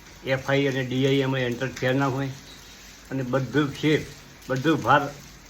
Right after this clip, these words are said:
રિટેલ રોકાણકારો શેર લઈને બેઠા હોય. આ બધું તમારે જોવાનું કંપનીમાં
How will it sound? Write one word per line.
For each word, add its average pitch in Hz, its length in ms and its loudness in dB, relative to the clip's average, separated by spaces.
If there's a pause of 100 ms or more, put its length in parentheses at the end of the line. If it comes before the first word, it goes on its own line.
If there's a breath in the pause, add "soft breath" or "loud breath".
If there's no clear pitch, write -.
(160)
રિટેલ 131 300 0
રોકાણકારો 139 600 -2
શેર 127 200 -4
લઈને 123 240 -4
બેઠા 120 240 -4
હોય. 92 220 -12 (3250)
આ 131 120 -2
બધું 156 280 -2
તમારે 165 300 0
જોવાનું 123 360 -2 (640)
કંપનીમાં 110 520 -8